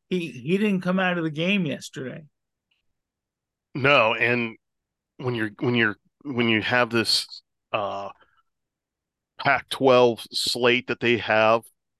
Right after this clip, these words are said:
Speaker 2: it's not sustainable. Do you think that, and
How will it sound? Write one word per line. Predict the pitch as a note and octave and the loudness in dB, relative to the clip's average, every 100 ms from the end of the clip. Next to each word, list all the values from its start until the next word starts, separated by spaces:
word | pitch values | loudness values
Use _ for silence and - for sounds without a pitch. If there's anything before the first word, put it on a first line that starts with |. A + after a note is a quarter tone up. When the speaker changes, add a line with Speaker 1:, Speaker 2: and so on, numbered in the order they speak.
| _ _ _ _ | _ _ _ _
Speaker 2:
it's | - - C#3+ - | -18 -14 -8 -2
not | B2 B2 A2+ | 2 2 2
sustainable. | C3 - - A#2 A2 G#2 G2+ G2+ - - - _ _ _ _ _ _ _ _ _ _ | -2 -2 -2 0 0 -2 -6 -8 -10 -20 -20 _ _ _ _ _ _ _ _ _ _
Do | - D#3+ | 0 4
you | F#3 | 4
think | - G3+ F#3+ | 6 4 6
that, | F#3 F3 _ _ - | 4 2 _ _ -2
and | F3+ C3+ A#2+ | 0 0 -4